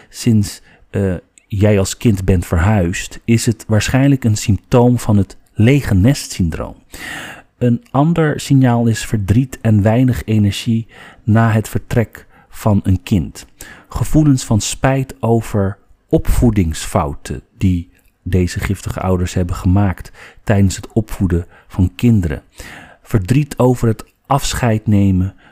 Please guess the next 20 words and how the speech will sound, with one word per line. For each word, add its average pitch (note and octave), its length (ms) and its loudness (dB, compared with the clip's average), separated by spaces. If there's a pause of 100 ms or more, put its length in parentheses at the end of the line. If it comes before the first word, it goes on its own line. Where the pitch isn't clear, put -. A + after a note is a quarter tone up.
van G#2 300 0
je F#2+ 120 4
leven A#2 500 0
eigenlijk G2+ 460 -4
als - 260 -4
ouder. F#2+ 540 0
Dat - 160 -6
zijn E2 320 -4
een - 200 -6
aantal E2+ 580 -6
kenmerken, F2+ 580 0
symptomen F2+ 540 -2
die E2+ 100 -4
erbij E2+ 240 -2
horen. F2 280 0
En F2+ 160 -6
overigens, F#2+ 560 -2 (760)
eh, C2 100 -10 (160)
kan - 260 0
iedereen, G2 640 4